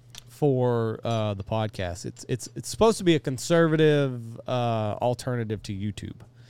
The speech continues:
And we got demonetized on YouTube. Uh, one of our videos,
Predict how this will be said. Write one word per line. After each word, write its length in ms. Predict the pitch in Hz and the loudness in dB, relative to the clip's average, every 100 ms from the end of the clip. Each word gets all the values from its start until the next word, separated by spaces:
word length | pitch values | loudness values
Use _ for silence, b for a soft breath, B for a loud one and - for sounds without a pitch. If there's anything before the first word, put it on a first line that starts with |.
| B B B - | B B B -6
And 380 | 101 104 95 101 | -2 0 -2 -2
we 80 | |
got 180 | 104 101 | -4 -4
demonetized 640 | 101 101 104 101 107 95 92 | -4 -4 -2 -4 -4 -6 -6
on 140 | 92 | -8
YouTube. 340 | 98 95 98 101 | -8 -10 -10 -10
Uh, 60 | |
one 160 | 95 107 | -6 -6
of 80 | 98 | -6
our 100 | 95 | -6
videos, 580 | 98 98 95 92 - | -6 -4 -4 -6 -10